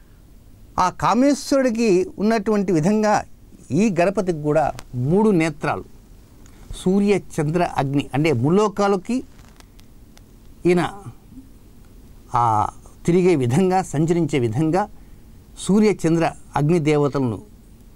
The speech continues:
సంకేతాలుగా మూడు నేత్రాలు, పైన శిరస్సు మీద నెలవంక. ఇక ఈ గణపతికి మొత్తం పది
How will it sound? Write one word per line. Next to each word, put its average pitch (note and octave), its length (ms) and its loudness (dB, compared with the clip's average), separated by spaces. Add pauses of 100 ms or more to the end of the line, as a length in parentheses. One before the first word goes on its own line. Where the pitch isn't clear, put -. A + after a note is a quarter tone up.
(300)
సంకేతాలుగా D#3 680 0 (600)
మూడు D3+ 200 2 (920)
నేత్రాలు, A2+ 420 -8 (1200)
పైన C3 200 2 (260)
శిరస్సు D3+ 440 -2
మీద C3 120 0 (120)
నెలవంక. G2+ 380 -8 (1120)
ఇక G3+ 120 -2 (1400)
ఈ - 20 4 (160)
గణపతికి A3+ 440 0
మొత్తం E3+ 260 -2 (2000)
పది A#3+ 160 2